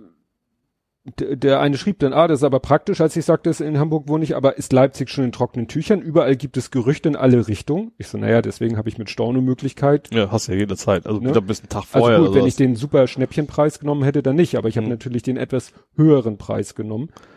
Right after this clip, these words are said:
Speaker 1: Und dann kam, was war denn, denn noch? Das ist wieder so schön in Twitter da, die, die, die ganzen Varianten zu sehen. Ähm,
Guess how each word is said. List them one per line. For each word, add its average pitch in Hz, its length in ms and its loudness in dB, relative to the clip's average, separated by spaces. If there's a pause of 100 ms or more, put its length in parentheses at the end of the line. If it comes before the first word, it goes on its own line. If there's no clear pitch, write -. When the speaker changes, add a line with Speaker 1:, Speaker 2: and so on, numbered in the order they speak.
(460)
Speaker 1:
Und 120 680 2
dann 104 160 -2
kam, 123 560 -4
was 123 220 -6
war 123 100 2
denn, 127 160 2
denn 113 140 0
noch? - 480 -4 (840)
Das - 200 -12
ist - 200 -10
wieder 110 180 2
so 101 100 -4
schön 120 280 0
in 113 140 -2
Twitter - 380 0
da, 117 180 4
die, 113 380 -2
die, 107 240 -4
die 107 180 -6
ganzen 110 800 -2
Varianten 120 600 2
zu - 220 -6
sehen. 151 420 2 (540)
Ähm, 120 460 2